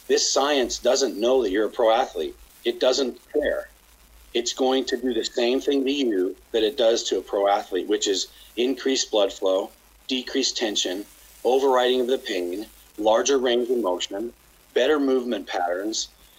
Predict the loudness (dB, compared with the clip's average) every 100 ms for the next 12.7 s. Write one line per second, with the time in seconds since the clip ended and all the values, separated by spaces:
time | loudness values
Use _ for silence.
0 | -20 _ -2 -2 -4 0 2 2 0 -2
1 | 0 0 0 -2 -2 2 2 2 0 -2
2 | 0 0 0 0 0 -2 -2 -6 -6 -2
3 | 2 2 0 0 -2 -6 -20 -20 -10 -4
4 | 0 0 0 -2 0 2 2 4 2 -2
5 | -14 -20 -20 -8 -2 -2 -2 -6 -4 -2
6 | 0 0 2 0 0 -2 -2 -2 -4 -10
7 | -18 -20 -20 -16 -2 0 0 -2 -2 0
8 | 2 0 -2 -2 0 2 0 0 0 0
9 | 0 -4 -14 _ -4 0 0 0 0 0
10 | -2 0 0 0 -2 -4 0 0 2 2
11 | 2 0 0 0 0 -2 0 0 0 -4
12 | -2 0 0 2 2 2 -2